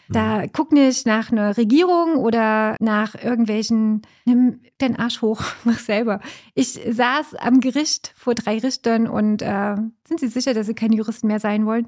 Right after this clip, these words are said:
Speaker 1: Ja. Also viele Sachen, die, die ich gemacht habe, die waren auch nicht bewusst.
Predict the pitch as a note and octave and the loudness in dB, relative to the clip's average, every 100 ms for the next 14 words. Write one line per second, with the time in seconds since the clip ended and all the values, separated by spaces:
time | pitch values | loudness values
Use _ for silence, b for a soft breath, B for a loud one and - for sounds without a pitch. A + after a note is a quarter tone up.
0 | A#3 G#3+ G#3 B3+ - G#3+ G#3 - C4+ C4+ | 0 0 0 -2 -2 -2 0 2 2 4
1 | C4 C4+ A#3 A3 - G#3+ - G#3+ A3 - | 2 2 2 -2 -4 -6 -2 -2 -2 -2
2 | G3+ G3+ F#3 G3+ G3 F#3 - _ _ _ | -4 -2 0 0 0 -4 -12 _ _ _
3 | G#3+ B3+ - F3+ F3 F#3 - - | 2 2 -2 -4 -2 -2 -4 -18